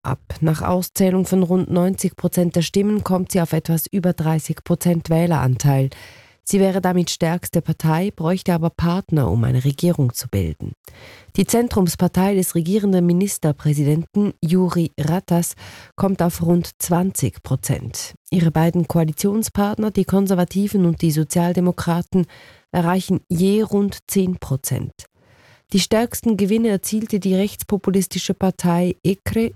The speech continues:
mit rund achtzehn Prozent. Reform und Zentrum wollen aber nicht mit ihr zusammenarbeiten.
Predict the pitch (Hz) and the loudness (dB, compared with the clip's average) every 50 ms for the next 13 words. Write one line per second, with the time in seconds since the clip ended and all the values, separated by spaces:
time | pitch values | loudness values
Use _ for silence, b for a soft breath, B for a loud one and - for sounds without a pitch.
0 | - - 185 185 175 - - 170 175 185 180 - _ 196 180 - - - - - | -4 -2 0 0 0 -2 -2 0 0 0 0 -2 _ -4 -4 -4 -6 -10 -4 -2
1 | 143 120 123 - - - 127 - - - - - - 139 - - b b b b | 0 0 0 -4 -4 -6 -6 -4 -2 -2 -2 -2 -4 -8 -12 -18 b b b b
2 | b b b b b b b _ 180 175 - 214 214 214 214 214 196 180 - - | b b b b b b b _ 0 2 2 2 2 2 2 2 0 0 0 0
3 | 190 190 196 185 - - 208 214 202 202 202 196 202 202 202 190 196 196 196 202 | 0 0 0 -2 -2 -2 -2 0 2 2 2 2 2 0 0 2 2 2 2 2
4 | 185 - - - 156 139 - - 131 139 139 - - 180 165 170 151 139 127 110 | 2 0 -4 -4 -4 -4 -2 -2 -4 -4 -4 -2 -2 0 2 2 2 2 0 -2
5 | 104 92 - 90 - - - - - - - | -4 -4 -4 -6 -6 -6 -6 -10 -12 -14 -16